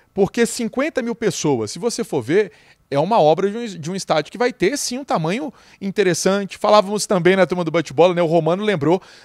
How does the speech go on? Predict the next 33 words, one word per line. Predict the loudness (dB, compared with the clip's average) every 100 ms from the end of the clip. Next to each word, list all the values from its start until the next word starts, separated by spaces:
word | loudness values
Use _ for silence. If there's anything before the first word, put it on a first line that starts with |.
| -6
não | -2 -2
existe | -2 0 0 2 2
arena | 2 2 -2
com | -2
um, | -2 -2 -2 -4 -12
um | -8
público | -4 -4 -4 -2
muito | -2 2
maior | 4 4
que | 2
isso. | -2 -2 -4
Você | -10
pensa | -4 -2 0
o | -2
Mineirão, | 0 2 4 4 4
pensa | -2 -2
o | 2
Maracanã, | 4 4 2 2 4 2 0 -10 -12 -2
pensa | 0 2
outros | 2 2 -4
estádios | 0 2 4 2
aí |
pelo | 2 0
mundo, | 2 -2 -4 -8 -10
mas | 2 4 4
pra | 4 2
viabilidade, | 4 2 0 0 4 4 4 -2
pra | -2
pagamento, | 2 4 4 4 0 0 2
pra | 2
custo, | 2 2 4 4 2
pra | 0
tudo, | 2 2 2 0 -6